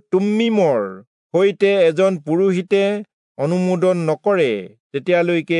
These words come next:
তোমালোকে কিছুমান উৎসৰ্গিত পবিত্ৰ বস্তু নাখাবা।" সৰ্বমুঠ গোটেই দলটোৰ সংখ্যা বিয়াল্লিছ হাজাৰ তিনিশ ষাঠি জন আছিল। তেওঁলোকৰ দাস দাসীসকলক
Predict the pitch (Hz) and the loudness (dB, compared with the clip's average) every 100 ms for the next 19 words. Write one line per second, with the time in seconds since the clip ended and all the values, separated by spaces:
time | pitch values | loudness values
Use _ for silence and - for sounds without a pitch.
0 | 160 143 147 156 156 170 175 196 208 _ | -4 -4 -4 -2 -2 -4 -4 -4 -10 _
1 | _ _ 143 - 165 165 165 180 202 - | _ _ -8 -6 -2 -2 -2 -4 -10 -14
2 | _ _ _ 156 147 - 208 196 180 180 | _ _ _ -6 -6 -6 -2 0 0 -4
3 | - 135 143 156 - 156 127 139 - - | -4 -4 -4 -6 -2 -2 0 -4 -6 -8
4 | 160 180 226 151 110 - 139 123 107 90 | -6 -6 -8 -12 -12 -10 -8 -8 -8 -12
5 | 82 90 _ _ _ _ _ _ - 180 | -18 _ _ _ _ _ _ _ 0 0
6 | 190 233 233 233 220 165 156 214 214 220 | 2 2 4 2 2 0 0 4 4 2
7 | 160 190 214 180 220 220 185 175 202 233 | 2 2 0 -2 0 2 2 0 -2 -2
8 | - 156 104 90 95 107 _ _ _ - | -4 -2 -2 -6 -14 -20 _ _ _ -16
9 | 110 160 185 202 214 202 139 160 156 180 | -2 2 4 4 2 0 0 -2 0 0
10 | 175 139 143 170 170 170 170 147 - 120 | 0 -2 -6 -4 -4 -2 -2 -2 -6 -6
11 | 160 156 165 147 123 120 101 98 92 _ | -6 -4 -2 -2 -4 -10 -16 -16 -20 _
12 | _ _ _ _ _ _ - 175 220 220 | _ _ _ _ _ _ -4 0 2 2
13 | 208 220 202 156 185 302 180 190 208 190 | 2 2 2 2 2 2 0 0 2 0
14 | 170 160 185 190 190 | 0 0 2 2 0